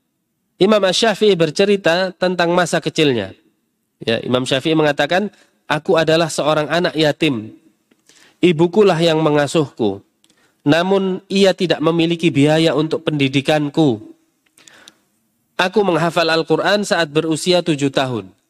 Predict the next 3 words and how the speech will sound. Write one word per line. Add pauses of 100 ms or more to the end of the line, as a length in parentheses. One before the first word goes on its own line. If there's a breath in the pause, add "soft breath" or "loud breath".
(1900 loud breath)
Dan
menghafal
kitab